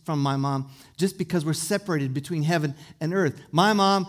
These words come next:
and my heart are one, and we get to be one for eternity." What an amazing blessing. There are people in your life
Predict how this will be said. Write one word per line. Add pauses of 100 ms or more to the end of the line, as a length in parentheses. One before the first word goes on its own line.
(140)
and
my
heart
are
one,
and
we
get
to
be
one
for
eternity." (180)
What
an
amazing
blessing. (800)
There
are
people
in
your
life